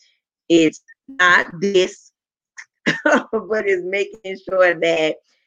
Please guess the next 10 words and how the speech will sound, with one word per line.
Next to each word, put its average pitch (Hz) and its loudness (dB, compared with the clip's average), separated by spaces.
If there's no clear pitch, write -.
you 226 0
know, 190 2
you 208 -2
are 185 2
understanding 170 -4
what 156 -8
the 151 -6
person 165 -8
is 147 -12
saying. - -20